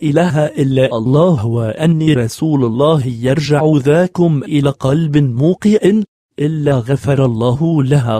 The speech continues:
قلت له: "أنت سمعته من معاذ؟" فكأن القوم عنفوني. قال: "لا تعنفوه ولا تؤنبوه، دعوه." "نعم،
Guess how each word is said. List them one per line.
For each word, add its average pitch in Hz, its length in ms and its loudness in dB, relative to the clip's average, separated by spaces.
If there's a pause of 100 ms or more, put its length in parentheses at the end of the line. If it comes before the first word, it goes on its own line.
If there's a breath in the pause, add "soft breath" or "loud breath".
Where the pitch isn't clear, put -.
(120)
قلت 190 320 0
له: 147 640 2
"أنت 143 200 -2
سمعته 143 880 0
من 127 260 0
معاذ؟" 127 580 -2
فكأن 139 680 -2
القوم 143 600 0
عنفوني. 143 920 0
قال: 147 400 2
"لا 127 380 2
تعنفوه 135 920 -2
ولا 147 400 0
تؤنبوه، 143 920 -2
دعوه." 143 640 2
"نعم، 110 500 -2